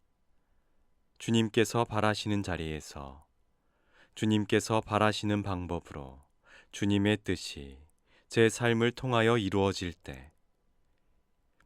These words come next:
부모님을 향한 사랑이 있는 그대로 드러날 수밖에 없다는 사실을 말입니다. 오늘도 미사를 드리는 가운데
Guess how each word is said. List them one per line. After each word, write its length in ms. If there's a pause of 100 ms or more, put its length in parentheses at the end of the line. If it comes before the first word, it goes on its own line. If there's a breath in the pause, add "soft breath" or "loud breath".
부모님을 640
향한 320
사랑이 640 (360 loud breath)
있는 480
그대로 640 (840)
드러날 380
수밖에 460
없다는 480
사실을 440
말입니다. 640 (2500)
오늘도 520
미사를 480
드리는 400
가운데 720